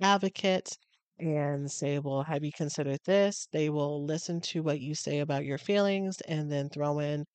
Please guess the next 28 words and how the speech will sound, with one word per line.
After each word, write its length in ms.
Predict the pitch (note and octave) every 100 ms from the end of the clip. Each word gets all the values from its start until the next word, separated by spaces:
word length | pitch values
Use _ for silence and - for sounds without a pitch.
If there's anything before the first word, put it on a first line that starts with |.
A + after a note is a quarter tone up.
| _ _
ways 360 | - D#3 D3+ D3+
that 240 | C#3+ C#3+
they, 420 | D#3 D#3+ E3+ F3 -
their 160 | D3 E3
feelings 400 | - G3 G3 G3
have 160 | F#3+
been 140 | F#3+ F#3+
hurt. 340 | F#3+ F#3+ F#3+ -
And 120 | D3+
so 140 | - D3
you're 260 | D3 D3
always 380 | D3 D3 D3+ -
used 160 | D#3 -
to 80 |
someone 340 | D3 D#3+ D#3 D3
one-upping 520 | D3 C#3+ C3 - D#3+
your 160 | D3 C#3+
emotions. 600 | D3 F3 - F#3+ F#3+ F3
And 120 | C#3+
especially 500 | - C#3 C#3 D3+ D3
if 140 | C#3+
you 160 | D3+ D3+
are 280 | C#3 C3+ C#3 - _ _ -
a 80 | C3
kind 360 | - D#3+ D#3+
and 80 | D#3
compassionate 600 | D#3+ C#3+ D3 D3+ C#3+ -
person, 500 | - A#3+ - A#3 A#3